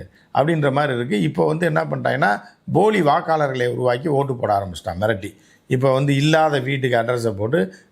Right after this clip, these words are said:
ஒரு, ஒருத்தர் பேர்லாம் ஏ பி சி டி ஹெச் எஃப் இப்படின்னு ஒரு பேர். அது அவன் அட்ரஸ் என்னடான்னா நம்பர் ஜீரோ.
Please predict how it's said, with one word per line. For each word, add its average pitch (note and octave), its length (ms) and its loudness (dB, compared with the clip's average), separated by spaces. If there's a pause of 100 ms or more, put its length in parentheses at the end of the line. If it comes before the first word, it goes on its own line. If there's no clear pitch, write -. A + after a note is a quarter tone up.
(220)
ஒரு, D#3 200 0
ஒருத்தர் C#3 480 2
பேர்லாம் D#3+ 480 2
ஏ D3+ 140 2
பி E3+ 160 -2
சி C#3 140 -2
டி C#3 200 0
ஹெச் A2+ 220 -2
எஃப் F#2 120 -8 (580)
இப்படின்னு C#3 400 2
ஒரு G#2 80 -4
பேர். A2+ 280 0 (1200)
அது D3 140 4
அவன் D3 260 4
அட்ரஸ் D#3+ 320 2
என்னடான்னா C#3+ 400 2
நம்பர் C#3 320 0
ஜீரோ. C#3 300 0